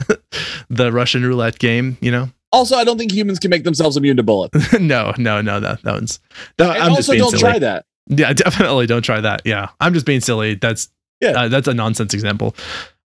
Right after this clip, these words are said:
Speaker 1: So as far as talking about the why, the actual why of this, we've already mentioned, like, there are some practical reasons, but I think speaking loosely, this is, there's the fear of death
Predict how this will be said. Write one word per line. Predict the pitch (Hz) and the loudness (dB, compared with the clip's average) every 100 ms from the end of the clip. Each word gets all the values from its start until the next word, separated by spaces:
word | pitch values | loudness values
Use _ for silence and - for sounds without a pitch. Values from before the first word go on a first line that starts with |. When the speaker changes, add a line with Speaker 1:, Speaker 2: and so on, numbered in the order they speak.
| _ - | _ 0
Speaker 1:
So | 180 | 2
as | 175 | 2
far | 202 208 | 2 2
as | - | 2
talking | 160 | 0
about | 151 143 | 0 2
the | 139 | 0
why, | 107 117 104 95 104 - - | 2 0 2 0 -2 -4 -2
the | 139 | 0
actual | 143 156 147 120 | 2 2 2 2
why | 113 110 107 | 2 2 0
of | 104 | 0
this, | 104 - - | 0 0 0
we've | 170 175 | 2 4
already | 185 165 | 2 2
mentioned, | 139 131 147 147 | 2 2 2 2
like, | 127 117 | 0 2
there | 123 | 0
are | |
some | 127 | 0
practical | 123 120 - 127 | 0 -2 0 0
reasons, | 120 120 120 117 | 2 0 0 -2
but | 110 110 - - - - - | -2 -2 -4 -12 -16 -8 -2
I | |
think | 135 202 | 0 2
speaking | - 202 165 135 | 2 2 2 2
loosely, | 139 147 180 190 165 143 | 2 2 0 -2 -6 0
this | 147 139 | 2 4
is, | 143 135 131 - - | 2 2 0 -2 0
there's | 135 127 117 | 0 2 0
the | |
fear | - 196 185 | 2 2 2
of | 123 | 2
death | 135 131 - - | 2 2 -2 -10